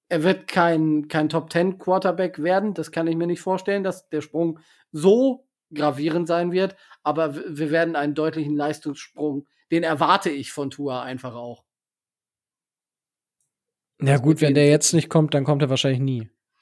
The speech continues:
Speaker 1: Das ist richtig. Und dann werden wir auch, äh, und das erwarte ich dann auch, wenn man merkt,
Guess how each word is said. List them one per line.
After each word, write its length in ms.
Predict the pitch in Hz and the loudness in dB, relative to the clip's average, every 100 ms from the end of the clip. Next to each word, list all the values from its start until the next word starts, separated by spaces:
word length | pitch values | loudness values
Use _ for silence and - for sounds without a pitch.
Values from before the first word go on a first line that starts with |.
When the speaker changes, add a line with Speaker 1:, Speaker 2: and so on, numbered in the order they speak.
| _ _ _ _ _ | _ _ _ _ _
Speaker 1:
Das 380 | 147 151 160 - | -2 0 0 -2
ist 320 | - 185 170 | -6 -4 2
richtig. 440 | 196 - 143 117 | 2 2 0 -2
Und 120 | - 139 | -4 -2
dann 200 | 143 143 | 0 4
werden 260 | 165 160 | 4 4
wir 120 | 165 | 4
auch, 300 | 156 160 - | 2 0 -2
äh, 300 | - 160 147 | -6 -2 0
und 100 | 147 | 0
das 160 | 143 139 | -2 -2
erwarte 400 | 165 135 147 160 | -2 2 2 2
ich 80 | 147 | 0
dann 160 | 143 | 0
auch, 240 | 139 170 135 | 2 2 2
wenn 140 | 139 | 0
man 180 | 135 135 | 0 0
merkt, 500 | 135 147 160 160 | 2 2 2 0